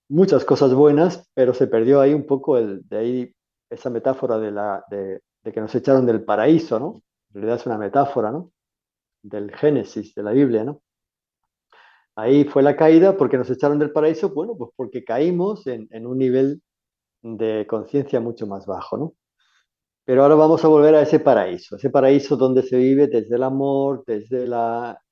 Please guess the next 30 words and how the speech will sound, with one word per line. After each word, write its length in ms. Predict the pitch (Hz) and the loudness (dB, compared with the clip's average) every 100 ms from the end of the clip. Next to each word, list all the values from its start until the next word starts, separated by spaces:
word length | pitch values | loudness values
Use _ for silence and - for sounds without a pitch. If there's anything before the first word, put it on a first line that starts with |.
| _ | _
eh, 220 | 110 107 | -18 -14
energía, 580 | 110 107 - 131 127 127 | -12 -12 -4 2 4 4
conectados 440 | 117 107 - 117 | 0 -4 -4 -4
con 180 | - 110 | -4 -8
la 60 | 107 | -6
energía 360 | 107 - 117 | -8 -6 -2
del 240 | 107 101 104 | -2 -2 -6
universo 520 | 107 110 123 - 123 | -6 -2 -2 -2 -6
y 40 | |
de 100 | 107 | -4
la 120 | 101 101 | -6 -8
fuente 500 | - 127 123 123 117 | 0 2 0 -4 -4
divina, 680 | 113 123 127 127 127 131 _ _ _ _ _ - | -2 0 0 0 -2 -4 _ _ _ _ _ -12
eh, 800 | 104 104 104 104 107 - 120 104 _ | -8 -6 -4 -6 -8 -14 -20 _ _
un-, 400 | _ 113 107 135 123 - | _ -20 -20 -18 -20 -12
una 220 | 131 117 117 | -6 0 4
vida 280 | 120 127 | 4 4
con, 640 | 127 110 107 - 135 110 110 | 2 -4 -4 -10 -16 -18 -14
empezando 440 | 110 110 135 131 | -12 -6 0 0
primero 320 | 131 127 139 135 | 2 2 2 2
con 80 | |
una 140 | 127 131 | 0 0
tecnología 720 | 135 131 131 123 143 131 113 | 0 0 -2 -2 2 2 2
muy 260 | 110 143 | -2 -2
avanzada, 640 | 143 143 139 156 156 180 196 _ _ _ _ _ _ _ _ | 0 -2 -4 -2 -2 -4 -8 _ _ _ _ _ _ _ _
física 360 | 151 143 156 135 | -2 2 2 2
también, 480 | 139 139 160 180 - | 2 4 4 2 -2
pero 140 | 117 | 0
luego 260 | 123 139 143 | 2 4 2
incluso, 520 | 139 143 156 147 | 2 0 -2 -2